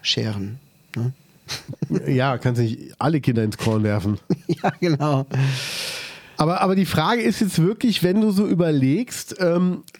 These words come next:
Speaker 2: was würdest du denn alles als Erfolg werten? Auch guck mal hier, Lita bewegt sich gerade.
Speaker 1: Guckst du sie dir live an?
Speaker 2: Ja, das ist live.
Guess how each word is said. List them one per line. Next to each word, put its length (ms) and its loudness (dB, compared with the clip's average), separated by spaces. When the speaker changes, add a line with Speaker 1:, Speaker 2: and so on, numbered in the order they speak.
Speaker 2:
was 420 0
würdest 320 2
du 60 4
denn 80 2
alles 260 0
als 180 0
Erfolg 680 -2
werten? 480 0
Auch 120 -4
guck 160 -10
mal 100 4
hier, 140 4
Lita 240 0
bewegt 340 -2
sich 160 -6
gerade. 380 -2
Speaker 1:
Guckst 260 0
du 60 4
sie 180 2
dir 160 2
live 320 0
an? 300 2
Speaker 2:
Ja, 180 2
das 160 -2
ist 140 -2
live. 340 -2